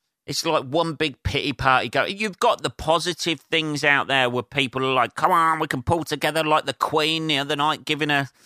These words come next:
speech, weren't she? "Hi, we can all, we're all suffering during this time. I've only managed to, uh, go round three of my houses so far."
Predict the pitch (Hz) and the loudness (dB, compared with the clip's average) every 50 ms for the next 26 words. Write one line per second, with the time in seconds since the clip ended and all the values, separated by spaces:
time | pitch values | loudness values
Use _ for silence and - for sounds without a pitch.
0 | - - - _ _ _ _ _ - - - - - - - 151 160 175 175 - | -20 -20 -20 _ _ _ _ _ -6 -4 -4 -4 -6 -2 0 0 0 0 -2 -6
1 | - - - - - _ _ _ _ _ _ _ _ _ _ _ _ _ _ _ | -10 -10 -10 -10 -12 _ _ _ _ _ _ _ _ _ _ _ _ _ _ _
2 | _ _ _ - 156 180 175 160 135 - - 147 131 117 117 _ _ _ _ _ | _ _ _ -2 0 0 0 0 -2 -2 0 0 0 0 -4 _ _ _ _ _
3 | _ _ _ _ _ _ _ _ _ - 220 226 226 220 208 202 190 208 202 - | _ _ _ _ _ _ _ _ _ -2 0 2 4 4 2 2 0 -2 -4 -2
4 | 208 214 208 214 180 - 185 165 196 214 196 196 202 214 202 185 - - - 185 | -2 0 -2 0 -2 -4 -2 -2 0 0 2 0 0 0 -2 -4 -4 -2 -2 -2
5 | 185 175 - - 175 170 151 151 147 - 170 170 160 151 151 151 156 151 143 - | -2 -2 -4 -2 -2 -2 -2 -2 -4 -2 -2 0 0 0 0 -2 -2 -2 -4 -4
6 | - - - 156 156 151 151 156 160 165 170 170 175 180 170 170 156 151 151 147 | -8 -4 -2 0 0 2 2 0 0 0 0 -2 -2 -2 0 0 0 2 0 0
7 | 147 147 143 139 139 156 147 _ _ _ _ _ 151 156 156 156 151 139 - - | -2 -2 -2 -4 -8 -14 -20 _ _ _ _ _ 0 0 2 2 -2 -4 -6 -10
8 | - - 165 143 147 151 135 143 143 143 147 147 - _ - 151 139 143 147 151 | -8 -4 -4 -4 -2 -2 -2 -2 0 0 -2 -4 -8 _ 0 0 0 2 2 2
9 | 151 151 147 151 147 - - - 170 170 160 151 131 131 135 127 123 120 131 139 | 2 2 0 -2 -6 -10 -6 -2 0 2 2 0 0 0 0 0 0 2 2 0
10 | 131 131 127 120 131 127 120 - - 123 127 131 123 - - 139 123 127 143 156 | 0 0 -4 -6 -8 -8 -8 -6 -4 -2 -2 -4 -4 -4 -2 -2 0 2 2 2
11 | 180 | 0